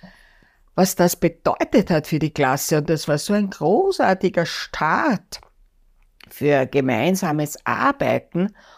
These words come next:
und vier Jahre in der Volksschule, deswegen habe ich dieses Beispiel erzählt, vier Jahre in der Volksschule ist das nicht Thema gewesen,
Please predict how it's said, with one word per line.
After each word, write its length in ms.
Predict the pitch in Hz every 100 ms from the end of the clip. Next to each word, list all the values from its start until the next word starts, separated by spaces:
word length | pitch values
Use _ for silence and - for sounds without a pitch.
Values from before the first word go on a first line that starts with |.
| - -
und 160 | 185
vier 520 | - - - 214 294
Jahre 360 | 302 220 185 170
in 80 | 160
der 100 | 160
Volksschule, 760 | 165 143 143 - 131 127 143 - _
deswegen 380 | 147 147 - 139
habe 140 | 127 131
ich 100 | -
dieses 340 | 135 135 127
Beispiel 520 | - 131 131 - 127
erzählt, 600 | 110 - 233 214 139 - - - - _
vier 480 | - - 139 180 247
Jahre 380 | 190 135 143 175
in 80 | 190
der 100 | 196
Volksschule 880 | 160 139 127 - 147 156 190 247 - _ _ _ _ _ -
ist 320 | 180 - -
das 260 | 196 190
nicht 340 | 196 220 - -
Thema 440 | 151 175 330 415
gewesen, 720 | 214 180 170 160 165 160 165